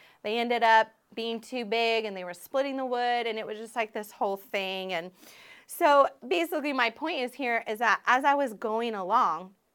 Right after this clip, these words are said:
I had to make adjustments. Now, if I would have just said, "The screw that I'm using is totally ruining the, ruining the wood, but I'm just gonna keep doing it, and I'm gonna hope that eventually it doesn't ruin it." <laughs>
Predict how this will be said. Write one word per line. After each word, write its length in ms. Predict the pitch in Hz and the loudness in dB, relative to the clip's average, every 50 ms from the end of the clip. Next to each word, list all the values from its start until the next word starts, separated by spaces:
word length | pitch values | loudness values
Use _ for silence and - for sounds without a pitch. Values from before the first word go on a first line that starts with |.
| _ _ _ _ _ _ _ - | _ _ _ _ _ _ _ 2
I 80 | 277 277 | 4 4
had 200 | 269 311 294 - | 4 2 0 -2
to 100 | - 311 | -4 -6
make 220 | 262 240 208 196 - | -6 -6 -6 -6 -6
adjustments. 880 | 202 185 170 - 180 165 170 - - - - - - - - - - _ _ - - - _ - | -8 -8 -4 -2 -2 -2 -2 -6 -12 -20 -20 -20 -20 -20 -20 -20 -20 _ _ -20 -20 -20 _ 2
Now, 160 | 277 269 262 | 4 4 4
if 40 | 262 - | 2 2
I 140 | - 240 277 | 4 4 4
would 160 | 285 359 359 | 4 2 0
have 140 | 359 339 233 | -2 -2 -2
just 280 | - 262 247 262 - - | -2 -4 -4 -4 -4 0
said, 340 | 247 220 214 208 208 220 - _ _ _ _ _ - 208 - _ _ _ _ | 2 2 2 2 0 -4 -8 _ _ _ _ _ -20 -20 -20 _ _ _ _
"The 140 | - 262 254 | -4 -2 -2
screw 400 | 254 - - - 359 403 440 453 | -2 -6 -6 0 2 4 4 4
that 120 | 415 427 330 | 4 2 2
I'm 140 | 311 311 285 | 2 0 -2
using 400 | 269 269 277 277 254 269 277 262 | -2 -2 -4 -4 -4 -4 -6 -6
is 200 | 233 214 208 - | -6 -8 -10 -12
totally 460 | - - 277 302 320 330 320 302 294 | -14 -4 -2 0 0 0 0 -2 -4
ruining 360 | 262 247 254 262 262 254 247 233 | -4 -6 -6 -4 -4 -6 -6 -6
the, 100 | 226 - | -8 -8
ruining 400 | - 220 240 262 269 269 269 269 | -8 -6 -4 -4 -4 -4 -4 -4
the 100 | 254 233 | -4 -4
wood, 220 | 214 226 220 214 196 | -4 -4 -4 -2 -2
but 120 | 196 190 | -4 -2
I'm 160 | 185 220 294 370 | -2 -2 -2 -4
just 180 | 466 466 - - | -6 -8 -8 -8
gonna 180 | 392 - 214 | -8 -8 -8
keep 500 | - - - - 247 247 247 - - 180 | -10 -12 -12 -10 -8 -8 -8 -10 -16 -12
doing 320 | - 233 247 254 233 220 196 | -8 -6 -6 -6 -6 -6 -8
it, 160 | 175 165 - - | -8 -10 -8 -6
and 120 | 220 233 | -4 -2
I'm 80 | 247 277 | -2 -2
gonna 220 | 359 370 349 277 | -2 -4 -4 -6
hope 400 | 220 - - 254 262 302 294 - - - - - _ | -6 -4 0 0 0 0 0 -6 -16 -20 -20 -8 _
that 160 | - 247 254 | 4 4 6
eventually 720 | 233 214 196 190 226 233 240 233 - 247 247 254 247 - - | 4 2 2 2 2 2 2 -2 -6 -8 -6 -6 -8 -8 -8
it 200 | 202 185 - - | -10 -10 -6 -2
doesn't 380 | 247 220 214 202 208 190 165 | 0 0 0 0 -4 -8 -10
ruin 380 | - 185 185 190 196 190 180 160 | -8 -8 -8 -6 -6 -6 -8 -10
it." 140 | - - - _ _ _ | -12 -14 -16 _ _ _
<laughs> 40 | - | -20